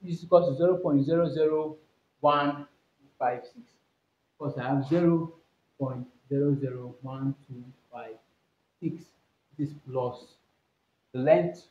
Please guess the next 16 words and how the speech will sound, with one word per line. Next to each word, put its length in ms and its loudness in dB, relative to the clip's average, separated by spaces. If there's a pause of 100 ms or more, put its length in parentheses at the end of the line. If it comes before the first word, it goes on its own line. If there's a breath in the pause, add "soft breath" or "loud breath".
(160)
of 120 -16
the 60 -20
second 340 2
section, 500 4 (400)
which 160 -16
is 100 -6
zero 180 6
point 300 -2
five 340 6 (120)
meter, 380 -2 (1000)
and 160 -20
zero 180 -2
point 320 -8
five 280 0 (720)
all 180 6
over 400 2